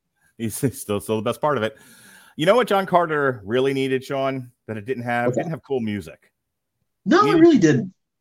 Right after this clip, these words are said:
Speaker 1: needed better music. And you know where you can find cool music for free?
Speaker 2: Where?
Speaker 1: Uh, Amazon music dot com, don't you understand? Get Amazon music dot com slash W two M network is the link for a free thirty-day trial of the Amazon Music Unlimited service. Uh,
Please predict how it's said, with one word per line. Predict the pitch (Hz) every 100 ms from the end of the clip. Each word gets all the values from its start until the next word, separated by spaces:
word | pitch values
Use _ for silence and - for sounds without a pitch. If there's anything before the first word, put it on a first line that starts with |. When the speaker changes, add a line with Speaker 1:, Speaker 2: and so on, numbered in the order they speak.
| 107
Speaker 1:
needed | 120 202 220 160
better | 175 151
music. | 139 135 95 -
And | 117
you | 143
know | 185
where | 185
you | 180
can | 160
find | 143 151 151 151
cool | 156 147
music | 147 143 147 - _
for | 113
free? | - 139 156 -
Speaker 2:
Where? | 180 123 92 110 - _ _ _ _ _ _ _
Speaker 1:
Uh, | 135 143 170
Amazon | 247 269 214 208 175
music | 170 156 160 135 -
dot | 131 131 -
com, | 139 120 101
don't | 95 92
you |
understand? | 87 78 - 58 52 107
Get | 190
Amazon | 196 185 165 160
music | 139 131 123
dot | 123 117
com | 120 113 107 107
slash | - 107 101
W | 117 113
two | 117 110
M |
network | 107 104 107
is | 113 101
the | 107
link | 131 175 165 _ _ _
for | - 120
a |
free | - 190 202
thirty-day | 170 160 147 143
trial | 135 131 127
of | 120
the | 117
Amazon | 120 127 120 113
Music | 113 107 90
Unlimited | 110 107 101 104 98 95 87 - _ _
service. | - 135 92 - - -
Uh, | 110 107 101